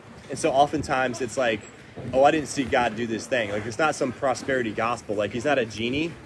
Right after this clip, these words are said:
Like, he's not gonna just do something because you want him to do it. And so that's why we always pray, like,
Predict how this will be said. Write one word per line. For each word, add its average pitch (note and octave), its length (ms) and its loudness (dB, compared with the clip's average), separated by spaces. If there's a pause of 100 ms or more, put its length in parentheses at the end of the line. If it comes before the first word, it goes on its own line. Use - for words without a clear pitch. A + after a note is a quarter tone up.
(640)
Like, B2+ 140 0
he's B2 180 -2
not C#3+ 220 2
gonna C3+ 140 0
just B2 240 -4 (120)
do C3 360 -2 (340)
something C#3 300 0
because A2+ 280 -4
you - 140 -2
want B2 240 -2
him C3+ 140 -2
to A#2+ 80 -4
do A2 220 0
it. E3+ 140 2 (300)
And B2 140 -4
so D3 80 2
that's D3 180 4
why D3+ 80 6
we C#3+ 80 8
always C3 320 2
pray, B2+ 240 2
like, A2+ 200 2